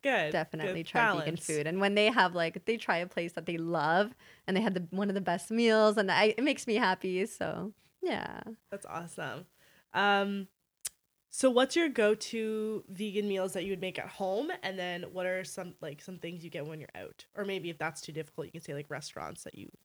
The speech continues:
Speaker 1: that are, like, your go-tos.
Speaker 2: Mm, okay, so being the youngest sister, I've been spoiled by my two older sisters 'cause they're amazing at cooking, and my mom's amazing at cooking.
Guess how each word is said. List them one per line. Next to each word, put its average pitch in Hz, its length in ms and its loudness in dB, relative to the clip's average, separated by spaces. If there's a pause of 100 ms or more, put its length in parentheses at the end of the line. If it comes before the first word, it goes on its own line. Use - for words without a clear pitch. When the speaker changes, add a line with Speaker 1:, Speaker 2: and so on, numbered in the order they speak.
Speaker 1:
that - 160 -14
are, - 100 -10
like, - 180 -14
your 180 100 -10
go-tos. - 640 -12 (580)
Speaker 2:
Mm, 269 420 -2 (120)
okay, 185 240 0
so 175 300 -2
being 175 300 -2
the 190 80 2
youngest 170 440 -2
sister, 226 600 -2
I've 165 220 -4
been 165 120 -4
spoiled 160 760 -6
by 170 120 -4
my 160 240 -8
two - 280 -10
older 175 280 -6
sisters 214 440 -6
'cause - 160 -12
they're 160 160 -8
amazing 147 720 -8 (300)
at 165 180 -10
cooking, 165 480 -8
and 165 160 -2
my 170 100 0
mom's 151 340 -2
amazing 156 580 -6
at - 100 -10
cooking. 165 540 -8